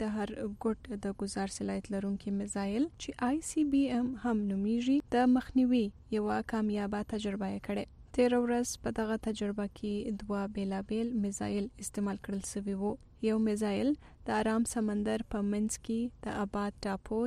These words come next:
یا جزیرې ځای غورځول سوی او دویم میزایل د کالیفورنیا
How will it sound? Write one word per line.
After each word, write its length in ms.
یا 120
جزیرې 420
ځای 120
غورځول 540
سوی 260
او 80
دویم 320
میزایل 500
د 160
کالیفورنیا 680